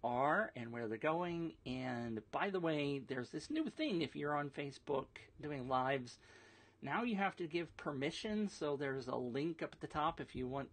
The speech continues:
to have your comments visible to me while I'm doing this. Uh, make sure you click that link and, uh, give me permission, please, to see your comments. And if you don't comment, that's fine.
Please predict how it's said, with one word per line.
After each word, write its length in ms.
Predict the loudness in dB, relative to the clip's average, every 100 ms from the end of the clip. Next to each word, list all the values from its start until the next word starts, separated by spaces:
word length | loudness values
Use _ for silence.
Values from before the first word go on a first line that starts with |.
| -10
to 460 | -6 -4 -2 -2 -4
have 240 | -2 -2 -2
your 140 | -6
comments 520 | -2 -2 0 -2 -6
visible 460 | -2 -2 0 -2 -2
to 160 | -2
me 240 | -2 0 0
while 300 | 0 0 0
I'm 180 | -4 -2
doing 400 | -2 0 -2 -2
this. 320 | -4 -8 -18 -20 -20 -20 -20 -20 -20 -12
Uh, 180 | -10 -10 -8
make 160 | -8 -6
sure 160 | -4
you 140 | -2 -4
click 260 | -4 -4 0
that 220 | 0 0
link 340 | -2 -2 -6 -14 -6
and, 760 | -4 0 0 0 0 0 -2 -6 -18 -20 -20 -20 -16 -8
uh, 180 | -8 -8 -14 -18 _ _
give 180 | -4 -4
me 140 | -6
permission, 760 | -4 -2 -2 -2 -4 -4 -6 -10 -16 -20 -20 -20 -20 -20 -18
please, 360 | -6 -2 -2 -4 -12 -20 -20 -20 -20 -20 -20 -8
to 100 | -6
see 200 | -2 -2
your 260 | 2 0
comments. 580 | 0 -6 -8 -12 -16 -20 -20 -20 -20 _ _ -8
And 120 | -2 0
if 80 |
you 140 | 2 2
don't 200 | 2 2
comment, 340 | 2 2 -2
that's 200 | -2 -4
fine. 360 | -4 -2 -2